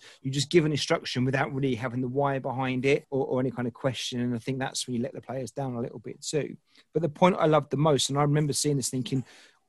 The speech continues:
"I do some of this, but I could do it better," was actually, you know what, rather than having your two or three subs sitting there kind of just kicking the ball or picking grass or whatever else,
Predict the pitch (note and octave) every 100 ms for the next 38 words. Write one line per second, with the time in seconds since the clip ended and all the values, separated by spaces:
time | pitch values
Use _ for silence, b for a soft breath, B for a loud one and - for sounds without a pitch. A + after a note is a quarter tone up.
0 | - - D#3 D#3 - F3 D#3+ - D3 A#2+
1 | C3 B2+ D#3 D3+ D3 C3+ C3+ E3+ - -
2 | C#3 D#3 F#3+ D#3+ B2+ D3 E3+ F#3 E3 D#3
3 | D3 C#3+ - D#3 D3+ A#2+ - C#3 - D3
4 | D3 - D3 C#3 C3 B2 - C#3 B2+ B2+
5 | B2 - B2+ A#2+ C#3 C#3 A#2+ A2+ - _
6 | C#3 B2+ B2 C#3 B2+ - A#2+ B2+ C3+ C#3+
7 | C#3 C3+